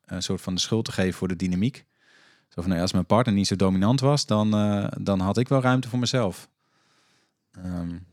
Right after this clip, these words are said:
allicht dat dat geholpen had. En,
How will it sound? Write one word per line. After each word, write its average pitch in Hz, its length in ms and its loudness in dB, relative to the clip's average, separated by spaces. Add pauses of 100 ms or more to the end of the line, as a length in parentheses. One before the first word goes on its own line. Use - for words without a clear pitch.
(680)
allicht - 520 -6 (180)
dat - 120 -14
dat 87 160 -4
geholpen 104 360 0
had. 120 180 0
En, 110 200 -2